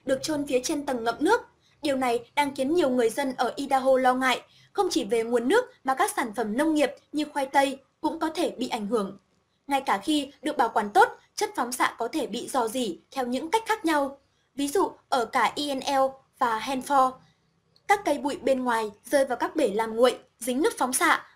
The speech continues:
và sau đó bị gió thổi bay ra ngoài. Nhưng các quy trình xử lý tốn kém có vẻ không làm cho các nhà chiến lược quân sự ngừng chế tạo thêm tàu chiến. Cho đến nay, Hải quân Mỹ vẫn tin rằng các tàu ngầm hạt nhân là một thành công lớn và hiện việc thay thế những lớp tàu ngầm chính đáng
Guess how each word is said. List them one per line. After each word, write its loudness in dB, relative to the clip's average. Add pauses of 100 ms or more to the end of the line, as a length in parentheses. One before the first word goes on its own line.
và 4
sau -2
đó 2
bị 2
gió -8
thổi -2
bay 0
ra -2
ngoài. 0 (340)
Nhưng -4
các -2
quy -2
trình -6
xử -4
lý -4
tốn -2
kém 0 (180)
có 4
vẻ 0
không -4
làm 0
cho -8
các 0
nhà -2
chiến -2
lược 2
quân 2
sự -2 (100)
ngừng -2
chế -2
tạo 0
thêm -4
tàu -2
chiến. 0 (1080)
Cho 0
đến -2
nay, 2 (120)
Hải 2
quân 0
Mỹ -2
vẫn -4
tin 2
rằng 0 (180)
các -2
tàu 2
ngầm -4
hạt -8
nhân 0
là 0
một -6
thành -6
công 0
lớn 2 (260)
và 4
hiện -2
việc -2
thay -4
thế 0
những -4
lớp -2
tàu 4
ngầm -4
chính -4
đáng 2